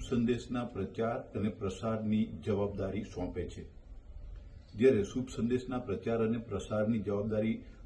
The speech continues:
સોંપે છે ત્યારે પ્રભુ એમને કહે છે કે તમને જુદી જુદી જાતની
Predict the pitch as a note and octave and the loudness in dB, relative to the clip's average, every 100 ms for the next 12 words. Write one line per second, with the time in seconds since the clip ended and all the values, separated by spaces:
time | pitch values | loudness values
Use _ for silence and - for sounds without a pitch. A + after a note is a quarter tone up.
0 | - G#2+ G2+ C3+ C3+ - B2 C3+ - - | -8 -2 0 2 0 0 -2 -2 -8 -18
1 | - - A#2+ A2+ B2 F#2+ D2+ - - - | -18 -6 0 2 2 -2 -4 -12 -18 -18
2 | - - A2+ G#2 C3+ G#2 - - A2 A2 | -12 0 2 4 2 2 0 4 8 10
3 | A2 A2 G2+ G#2 G#2 G2+ E2+ - - - | 8 4 0 0 0 -2 -4 -6 -14 -18
4 | - - - - B2+ A2+ A2+ A2+ A#2 B2+ | -18 -20 -20 -4 -2 2 6 6 4 0
5 | C3 - - - - - - - - - | -8 -14 -18 -20 -20 -20 -20 -20 -20 -18
6 | - - - A#2+ G#2 C#3 D3 C#3+ C#3+ A#2 | -16 -14 -12 -6 2 4 4 2 2 2
7 | A#2 A2+ B2 A#2+ B2 | 2 2 2 4 2